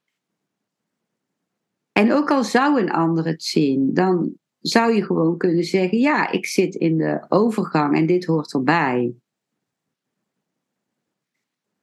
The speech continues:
Dus dat is ook iets waar je dan mee te maken krijgt met iets wat er natuurlijk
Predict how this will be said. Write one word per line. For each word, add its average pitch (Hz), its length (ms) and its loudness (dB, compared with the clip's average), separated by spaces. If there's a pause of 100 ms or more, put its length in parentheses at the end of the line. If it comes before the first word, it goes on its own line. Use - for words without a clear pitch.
(540)
Dus 202 200 2
dat 277 180 2
is 269 280 0
ook 262 540 0
iets 226 380 0
waar 190 300 2
je 185 120 2
dan 175 220 0
mee 165 200 0
te 165 160 -4
maken 220 400 0
krijgt 143 640 -4
met 180 640 0
iets 214 240 2
wat 180 220 0
er 180 80 0
natuurlijk 170 680 0